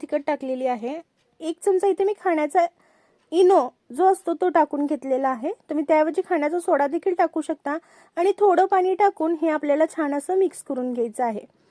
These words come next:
सगळं अगदी एकजीव करून घ्यायचं आहे आणि शक्यतो थोडंसं हे तिखटच बनवा, म्हणजे एकदम झणझणीत मस्त अशी चव याची लागते. तर पाहू शकता, अशा पद्धतीची कन्सिस्टन्सी हवी आहे. आता हे बेटर बनवून तयार झालेलं आहे.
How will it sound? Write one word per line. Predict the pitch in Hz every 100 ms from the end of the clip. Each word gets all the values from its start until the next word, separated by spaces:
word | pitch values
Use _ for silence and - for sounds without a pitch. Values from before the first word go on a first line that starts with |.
| _ _ _ _ -
सगळं | 320 339
अगदी | 359 349 294 359
एकजीव | 294 254 349
करून | 349 370 349 339
घ्यायचं | 330 302 285
आहे | 311 285 453 _ _ _
आणि | 285 339 370 403
शक्यतो | 403 - 370 415
थोडंसं | 415 370 349
हे | 370 403
तिखटच | 339 - 349 381 339
बनवा, | 381 339 330
म्हणजे | 330 320 339
एकदम | 269 339 339
झणझणीत | 349 302 285 339 359 311
मस्त | 320 339 - 359
अशी | 370 339
चव | 349 320
याची | 285 -
लागते. | 294 294 _ 359 523 _ _ _ -
तर |
पाहू | 330 381
शकता, | 392 392 415
अशा | 381 339 381
पद्धतीची | 381 349 370 339 -
कन्सिस्टन्सी | 381 339 339 - 339 320 339
हवी | 311 285 302
आहे. | 311 269 381 - _ _ -
आता | 277
हे | 349 415
बेटर | 392 320 330
बनवून | 339 349 349
तयार | 349 302 311
झालेलं | 330 330 311
आहे. | 302 285